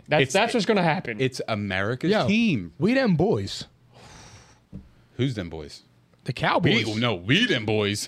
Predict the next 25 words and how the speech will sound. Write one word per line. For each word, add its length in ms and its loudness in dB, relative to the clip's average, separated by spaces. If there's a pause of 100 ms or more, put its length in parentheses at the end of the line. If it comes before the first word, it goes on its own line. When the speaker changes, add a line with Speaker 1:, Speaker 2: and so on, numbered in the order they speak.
Speaker 2:
I 40 -2 (160)
don't 80 2
know 60 2
what 80 2
the 60 2
Speaker 3:
Yeah. 60 -2
<laughs> 0 -
Speaker 2:
fuck 160 2
Speaker 3:
Yeah, 80 4
Speaker 2:
they 140 4
Speaker 3:
yeah. 960 0 (140)
Speaker 2:
on. 60 0
<laughs> 20 2
We 160 2
them 200 0
boys, 420 0
though. 340 0 (480)
<laughs> 40 -4
Speaker 3:
Cowboys 340 2
are 40 2
gonna 120 2
be 80 0
good 140 0
this 160 -4
year. 140 -4